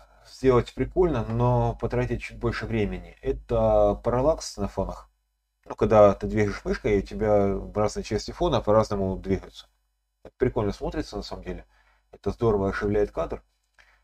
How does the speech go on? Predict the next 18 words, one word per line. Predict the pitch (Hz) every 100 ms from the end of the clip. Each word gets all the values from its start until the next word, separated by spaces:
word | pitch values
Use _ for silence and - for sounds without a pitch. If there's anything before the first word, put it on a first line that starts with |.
| _
Но | - 147
при | -
этом, | 135 117 - _ _ _ _ _ _ _ _
да, | - 131
делается | 117 110 110 104 - 104 98 95 92 90 92 _ _ -
не | 101
так | 107 -
просто, | 117 120
как | - 101
хотелось | 107 - 90 90
бы. | - - _ _ _ _ _ _ _ _ _ _ _ - - _
Ну, | 156
это | 139 117
в |
первую | 127 113
очередь | 107 107 98 - -
добавить | 107 101 104 101 - -
ачивки | 117 - 233 - 180